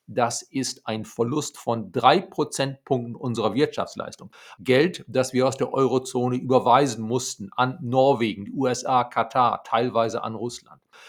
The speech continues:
Aber, und jetzt kommt die gute Nachricht, die Preise sind so weit gesunken und auch der Verbrauch ist etwas zurückgegangen,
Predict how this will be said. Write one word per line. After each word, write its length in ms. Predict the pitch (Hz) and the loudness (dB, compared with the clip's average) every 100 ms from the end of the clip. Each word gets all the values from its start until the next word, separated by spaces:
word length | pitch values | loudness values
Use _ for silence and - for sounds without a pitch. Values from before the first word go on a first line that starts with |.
| - | 0
Aber, 400 | 123 147 87 - | 4 4 2 -6
und 120 | - | -8
jetzt 240 | 113 135 - | -6 -6 -8
kommt 200 | 123 117 | -8 -8
die 80 | |
gute 320 | - 165 - 90 | -8 -10 -8 -10
Nachricht, 480 | 92 90 - - _ - | -10 -12 -16 -20 _ -8
die 80 | 123 | -8
Preise 420 | - 123 180 170 | 0 2 2 0
sind 180 | 147 123 | -4 -2
so 180 | 131 | -2
weit 220 | 139 151 - | 0 -4 -4
gesunken 500 | 131 117 120 180 - - | -4 -4 -6 -10 -10 -6
und 120 | 131 | -2
auch 160 | 139 | -2
der 120 | 123 120 | -2 -4
Verbrauch 420 | 104 98 160 190 | -4 0 0 0
ist 180 | 113 - | -6 -8
etwas 380 | 113 110 107 | -8 -8 -10
zurückgegangen, 720 | - 113 190 - - 95 151 | -10 -4 -4 -4 -8 -10 -12